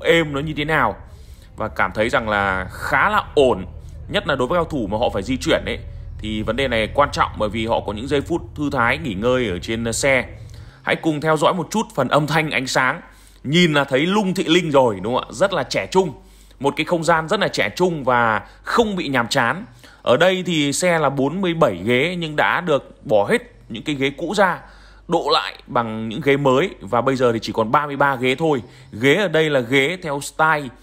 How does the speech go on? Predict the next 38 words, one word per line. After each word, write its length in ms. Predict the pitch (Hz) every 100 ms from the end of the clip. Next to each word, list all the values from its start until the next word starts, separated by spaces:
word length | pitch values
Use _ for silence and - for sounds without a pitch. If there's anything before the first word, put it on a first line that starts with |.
| -
hạng 320 | - 175 - -
thương 260 | 185 180
gia 360 | 160 208 175 - - _ -
như 100 | 156
kiểu 200 | 160 101
trên 160 | 147 135
máy 120 | 135
bay, 300 | 170 165 127 - - -
có 120 | - 131
thể 120 | 135
ngả 280 | 110 120 101
người, 360 | 113 131 120 95 - _ _ -
ờ, 400 | 95 98 95 87 -
để 200 | 101 92
có 120 | -
thể 260 | 143 117 90
ngủ. 580 | 92 107 117 139 113 - - - - -
Bên 180 | 147 160
cạnh 180 | 160 123
đó 240 | 127 123 147
thì 240 | 139 117 107
ghế 240 | 123 147
rất 200 | - 190
là 100 | 151 -
êm 300 | 160 180 135 - - _ -
và 680 | 101 120 117 110 104 101 95 - -
to, 280 | 147 160 127 - _ _ _
có 100 | 104
cả 100 | 127 120
chỗ 140 | 104
để 120 | 131 98
chân. 260 | 147 151 110 - - - - - - - -
Vâng, 200 | - 104
hai 240 | 92 135 160
chỗ 180 | 185 156
để 120 | 120
chân 260 | 151 143
luôn. 180 | 147 143